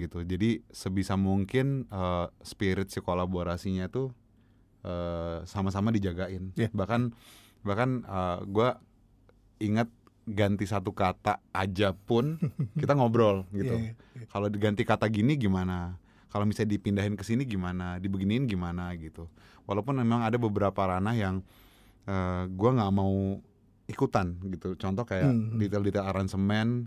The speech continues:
Speaker 1: kreativitas aransemen yang gua udah, itu udah, itu udah jagoannya tuh ya udah Petra gitu. Dan
Speaker 2: Hmm.
Speaker 1: ya udah jadinya kalau menurut gua, walaupun sebelumnya kita juga udah pernah bikin beberapa karya kolaborasi, mungkin,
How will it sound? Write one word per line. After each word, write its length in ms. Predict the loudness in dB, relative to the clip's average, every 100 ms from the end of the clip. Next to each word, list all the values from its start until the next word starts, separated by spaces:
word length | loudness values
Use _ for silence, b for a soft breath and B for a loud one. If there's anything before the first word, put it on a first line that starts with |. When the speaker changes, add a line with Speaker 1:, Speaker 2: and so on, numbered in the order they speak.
| -10
Speaker 1:
kreativitas 540 | -6 -4 -2 -2 -4 -2
aransemen 520 | -2 -2 0 0 2
yang 180 | 0 -2 -6 b b b b
gua 420 | 0 4 4 2 -2 -18 _ _ _ _ -4
udah, 380 | 2 2 2 -2
itu 240 | -6 -2 0
udah, 240 | 0 -2 -6 -14 _ _ _ -8
itu 180 | -4 2
udah 160 | 2
jagoannya 500 | 4 2 2 4 4
tuh 120 | 2 0
ya 80 |
udah 140 | 0 -2
Petra 420 | -4 -4 -6 -8 -10
gitu. 200 | -8 -2
Dan 140 | 0
Speaker 2:
Hmm. 80 | 0
Speaker 1:
ya 40 | -2
udah 140 | 0
jadinya 300 | 0 0 -2
kalau 180 | -2 -4
menurut 260 | -2 -4 -4
gua, 200 | -2 -2 -2 _ _ _ _ _ _ _ _ -8
walaupun 340 | -6 -2 -2
sebelumnya 420 | -2 -2 2 2
kita 160 | 0 -4
juga 320 | -2 -2 -2
udah 40 |
pernah 220 | -2 -2 -2
bikin 460 | -4 -4 -2 -4 -6 B B B B
beberapa 640 | -6 -2 -2 0 0 0 -2
karya 280 | -4 -2 -2
kolaborasi, 560 | -2 -2 -4 -4 -4
mungkin, 380 | -2 0 -2 -4